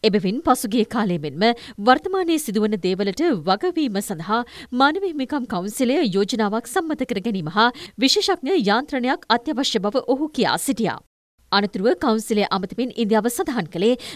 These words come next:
දහතුන් වන අනුක්‍රම ව්‍යවස්ථා සංශෝධනය ක්‍රියාත්මක කිරීම, පළාත් සභාවලට බලතල පැවරීම හා ජනවාර්ගික ප්‍රශ්නවලට දේශපාලන විසඳුමක් ලබා දීමට ශ්‍රී ලංකා රජය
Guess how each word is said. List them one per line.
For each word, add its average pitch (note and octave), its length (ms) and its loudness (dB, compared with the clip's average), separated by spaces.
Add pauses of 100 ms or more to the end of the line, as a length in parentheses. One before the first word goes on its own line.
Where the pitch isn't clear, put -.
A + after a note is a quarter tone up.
දහතුන් D#4 460 -2
වන A#3+ 140 0 (120)
අනුක්‍රම D4 460 0 (120)
ව්‍යවස්ථා A3 360 0
සංශෝධනය C4 640 -2
ක්‍රියාත්මක C4+ 460 -4
කිරීම, F#3+ 320 -6 (340)
පළාත් F#3+ 320 2
සභාවලට G3+ 540 -2 (160)
බලතල D4 420 2
පැවරීම C4+ 460 -2
හා G#3+ 180 0 (420)
ජනවාර්ගික C#4+ 720 0
ප්‍රශ්නවලට A#3 600 -2 (180)
දේශපාලන B3+ 580 0
විසඳුමක් G#3 500 -4
ලබා D4+ 220 0
දීමට G#3 280 -2 (360)
ශ්‍රී A#3+ 240 2
ලංකා F3+ 280 0
රජය A3+ 400 4